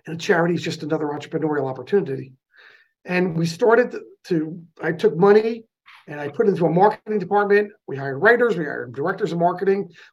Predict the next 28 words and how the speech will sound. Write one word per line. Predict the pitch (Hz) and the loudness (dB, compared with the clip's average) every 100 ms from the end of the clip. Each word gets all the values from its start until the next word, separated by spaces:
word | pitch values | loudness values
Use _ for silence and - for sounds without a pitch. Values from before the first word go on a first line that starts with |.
| - | -12
we | 131 | -10
hired | 123 123 | -8 -6
program | - 254 247 226 | 2 4 4 6
directors, | 214 202 202 196 202 - _ _ _ _ | 4 6 6 6 6 4 _ _ _ _
and | 160 151 156 | -8 -6 -6
we | 147 151 | -6 -6
really | 135 196 262 262 | -4 2 4 4
built | 185 202 - | 6 4 6
up | 185 175 - - | 2 2 -4 -6
the | 160 | -2
website, | 165 196 - 190 196 208 - _ - | 2 0 2 2 4 2 -6 _ -16
the | - - | -16 -10
social | - 202 - | -2 -2 0
media | 190 185 185 | 0 2 0
presence, | 190 175 180 170 170 - _ _ _ _ - | 0 0 0 -2 -4 -18 _ _ _ _ -10
the, | 127 131 131 - | -8 -8 -12 -14
the | 123 123 156 | -12 -12 -10
mailing, | 131 190 220 226 220 220 - - - - | 2 6 6 6 2 -4 -10 -20 -16 -6
bi-weekly | 165 185 190 190 196 202 | 0 2 4 2 0 0
mailing | 185 180 185 | 2 2 2
that | 175 147 | 0 -4
we | 160 | -6
send | 175 202 175 | -4 -2 2
out | 170 175 - _ _ _ _ | 2 2 -4 _ _ _ _
to | 170 | -10
parents | - 202 190 190 | -4 0 2 0
all | - 165 196 | -2 -2 0
over | 214 175 180 175 | 0 0 -4 -6